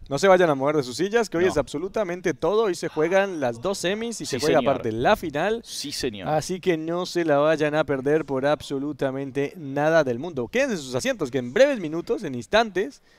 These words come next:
Speaker 1: va a estar. Ah, incluso ahí vemos a Nico. ¿Llamamos a Nico? ¿Qué decís?
Speaker 2: ¿Está por ahí?
Speaker 1: ¿Tenemos tiempo?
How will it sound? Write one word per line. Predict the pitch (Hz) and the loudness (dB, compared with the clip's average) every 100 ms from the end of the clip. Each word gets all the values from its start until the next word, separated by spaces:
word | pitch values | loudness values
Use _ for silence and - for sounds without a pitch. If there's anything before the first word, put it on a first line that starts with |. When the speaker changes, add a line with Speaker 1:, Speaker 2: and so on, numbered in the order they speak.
| _ _ _ _ - | _ _ _ _ 2
Speaker 1:
va | 175 220 214 | 4 6 2
a | - | 0
estar. | 147 - 185 196 | -2 2 0 0
Ah, | 196 185 | -4 -10
incluso | 165 190 - 180 131 | -12 -12 -10 -10 -8
ahí | 170 | -8
vemos | 226 240 269 254 - | -6 -8 -8 -10 -12
a | 165 131 | -14 -16
Nico. | 170 208 - _ _ 117 | -18 -20 -20 _ _ -16
¿Llamamos | 120 147 190 113 | -10 -8 -8 -10
a | |
Nico? | 101 170 - | -14 -14 -16
¿Qué | 120 160 | -14 -14
decís? | 156 - - _ _ _ _ _ _ _ _ | -16 -20 -20 _ _ _ _ _ _ _ _
Speaker 2:
¿Está | - | -10
por | 139 | -6
ahí? | - | -6
Speaker 1:
¿Tenemos | - | -8
tiempo? | 196 247 151 | -12 -12 -12